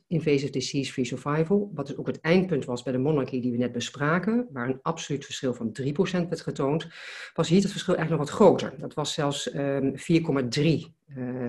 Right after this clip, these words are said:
procent winst ten, ten opzichte van de groep die niet de Paul Boziclip gedurende een jaar kreeg. Maar wat nou zo ontzettend teleurstellend was, en dat deel ik die mening met je, dat naarmate de follow-up duur vorderde, nam dat effect af.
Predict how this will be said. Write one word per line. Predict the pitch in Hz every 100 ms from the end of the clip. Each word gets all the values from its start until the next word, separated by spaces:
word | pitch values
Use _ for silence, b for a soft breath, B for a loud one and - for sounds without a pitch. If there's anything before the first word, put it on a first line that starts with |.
| -
procent | 135 - 135 123 185 120
winst | 156 196 -
ten, | - 131 - -
ten | 151
opzichte | 165 - 143
van | 135 139
de |
groep | - 131
die | 139
niet | 151 170 175 -
de | 131
Paul | 131 120
Boziclip | 123 123 - 123 120
gedurende | - - 131 135 127
een | 123
jaar | 120 113
kreeg. | - - 104 - _ B B B B B
Maar | 143
wat | 175
nou | 170
zo | 180
ontzettend | 165 208 196
teleurstellend | 147 131 143 - 214 208
was, | 180 196 -
en |
dat | 143 120
deel | 165 180
ik | 165
die | 143
mening | 143 143
met | 139 131
je, | 135
dat | 143 139 B B B B
naarmate | 170 156 156 190 220
de | 170
follow-up | 160 165 160 139
duur | 135 123 123
vorderde, | - - 208 175 175 240 233
nam | 156 143 185
dat | 180 165 - -
effect | 147 - 139 - - -
af. | 143 190 -